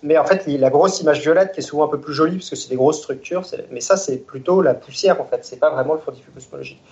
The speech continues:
D'ailleurs, il y avait un article de Slate qui sont toujours aussi bons en sciences, qui, euh,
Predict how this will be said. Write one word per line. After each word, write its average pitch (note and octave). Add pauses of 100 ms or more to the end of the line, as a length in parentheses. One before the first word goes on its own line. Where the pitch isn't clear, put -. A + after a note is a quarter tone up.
(300)
D'ailleurs, C#3
il D3+
y C#3+
avait C3
un B2
article B2+
de A2+
Slate G#3 (920)
qui -
sont B2
toujours B2
aussi C3+
bons C#3+
en C3+
sciences, G#3+ (220)
qui, D#3
euh, A#2+